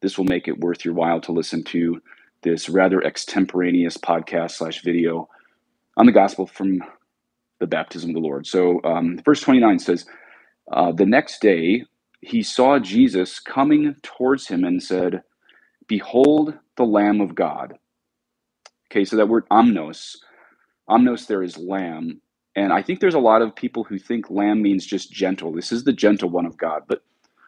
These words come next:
what John meant is a bloody slaughter. Um, for a Jew to call someone a lamb is essentially to say this is one who will die. This is gonna be, uh, he's essentially calling him the person of Isaiah fifty-three,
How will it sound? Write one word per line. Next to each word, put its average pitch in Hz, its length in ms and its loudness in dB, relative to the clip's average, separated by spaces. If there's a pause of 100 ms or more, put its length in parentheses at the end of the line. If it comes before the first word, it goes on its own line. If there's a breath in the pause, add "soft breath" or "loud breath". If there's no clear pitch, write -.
(400 soft breath)
what - 120 2
John 180 360 4
meant 101 260 4
is 90 320 -2 (560)
a 101 80 2
bloody 110 320 8
slaughter. 95 640 -2 (480)
Um, 80 260 -8
for 104 220 2
a 98 80 6
Jew 101 640 2
to 95 120 -6
call 117 220 0
someone 107 280 -2
a 87 80 -4
lamb 87 600 -2 (520 soft breath)
is 107 180 0
essentially 117 420 0
to 104 60 0
say 98 200 0
this 101 240 -2
is 92 120 -4
one 98 160 2
who 95 220 -6
will 87 300 0
die. 78 640 -4
This - 160 -10
is 92 100 -6
gonna 92 220 -2
be, 87 420 0 (600 soft breath)
uh, 82 120 -4
he's 104 220 -2
essentially 101 300 -4
calling 101 320 0
him 95 120 -2
the 87 80 -2
person 101 400 -2
of 87 140 0
Isaiah 87 380 0
fifty-three, 85 580 -6